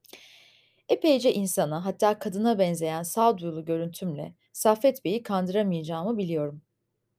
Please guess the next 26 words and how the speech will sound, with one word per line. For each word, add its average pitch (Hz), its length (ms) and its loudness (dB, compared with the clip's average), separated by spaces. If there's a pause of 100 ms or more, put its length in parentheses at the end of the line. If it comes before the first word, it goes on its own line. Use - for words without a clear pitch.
(200)
Şüphecilik 240 520 2
iğnesini 160 460 -2
sadece 254 540 2
başkalarına 226 640 0
değil, 233 260 -2 (320)
kendine 208 420 4
de 240 140 6
batırabilen 156 640 -2
birisi 147 280 -8
Saffet 156 500 -10
Bey. 156 200 -10 (800)
Bilgiyle 233 500 6
arasına 185 420 4
koyduğu 156 420 0
mesafe 160 720 -4 (320)
epeyce 170 480 -2
derin. 151 280 -8 (760)
Onunla 233 380 0
konuşurken 180 720 -8 (340)
nefesime 170 540 -6
doyuyorum. 151 520 -8 (560)
Yutkunup 233 520 -2
durmuyorum 151 600 0
kurbanlık 147 540 -4
danalar 147 380 0
gibi. 156 340 -14